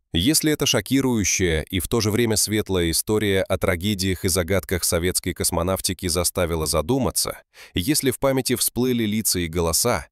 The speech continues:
если сердце ёкнуло на словах «Готовьте коньяк», поставьте лайк и напишите в комментариях, какая из историй космоса тронула больше всего и почему. Поделитесь своим взглядом.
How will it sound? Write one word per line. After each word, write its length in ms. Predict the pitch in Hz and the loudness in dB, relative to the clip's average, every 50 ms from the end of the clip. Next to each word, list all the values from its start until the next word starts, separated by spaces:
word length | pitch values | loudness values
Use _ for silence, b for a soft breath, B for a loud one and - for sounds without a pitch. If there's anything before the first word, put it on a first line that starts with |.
| _ _ _ _ - | _ _ _ _ -6
если 320 | 85 80 92 85 - 85 82 | -2 0 0 0 0 0 0
сердце 440 | - - 98 95 - - - 92 | 0 0 0 0 -2 0 -2 -2
ёкнуло 500 | 87 78 80 98 92 - 92 87 85 85 | -2 0 0 -2 0 0 0 0 0 0
на 80 | 82 82 | 0 0
словах 560 | - - 90 82 76 85 92 87 - - - _ _ - | 0 0 0 0 2 2 0 0 -2 -8 -14 _ _ -8
«Готовьте 600 | 85 82 95 85 - - 90 85 - - 82 - | -2 0 0 0 2 0 0 0 0 -2 -4 -2
коньяк», 600 | - 78 73 76 78 95 123 123 - - - - _ _ _ _ _ _ _ _ | -2 -2 -2 -2 0 0 0 0 -2 -6 -12 -16 _ _ _ _ _ _ _ _
поставьте 500 | - 190 185 - - 92 85 - - - | 0 2 2 2 2 0 0 0 0 0
лайк 400 | 82 87 123 143 147 - - - - _ _ _ - | 0 2 2 2 0 -2 -6 -12 -18 _ _ _ -2
и 100 | 127 151 | 0 2
напишите 480 | 156 156 151 151 135 - 151 139 139 | 2 2 2 0 0 0 0 0 0
в 80 | 120 - | -2 -2
комментариях, 720 | - 101 90 87 87 - 135 143 143 147 143 - - - - _ _ _ | 0 2 2 2 2 0 0 0 0 0 -2 -4 -6 -10 -18 _ _ _
какая 440 | - - 98 - - 151 165 165 160 | 0 0 2 2 2 2 2 2 0
из 260 | 143 - 131 127 117 | 0 0 0 0 2
историй 440 | 120 110 - - 127 127 127 117 104 | 2 0 0 0 0 0 2 0 0
космоса 560 | - - 123 131 127 - 127 117 - - 110 | 0 0 2 2 2 2 0 0 0 0 -2
тронула 500 | 95 - 110 110 110 113 110 107 104 104 | 0 2 2 2 4 4 2 2 2 2
больше 460 | 98 90 85 95 101 98 87 - - 90 | 0 0 2 2 2 2 2 0 -2 -4
всего 540 | - - - 82 71 78 101 123 123 - - - | -2 -2 -2 -2 0 0 2 2 0 -2 -4 -4
и 140 | 104 98 | -4 -2
почему. 640 | 90 - 90 85 - - 90 82 76 73 50 - - _ _ _ _ _ _ _ _ _ _ _ _ - | -2 -2 -2 -2 0 0 -2 -2 -2 -2 -4 -6 -8 _ _ _ _ _ _ _ _ _ _ _ _ 0
Поделитесь 580 | 98 90 82 101 101 139 156 - 147 139 120 | 0 2 2 2 2 2 2 2 0 2 2
своим 480 | - - 110 95 95 90 90 90 87 90 | 2 0 0 0 0 2 2 2 0 0
взглядом. 600 | 82 80 80 87 87 82 73 67 - 52 52 - | 0 -2 -2 0 0 0 0 -2 -4 -8 -10 -12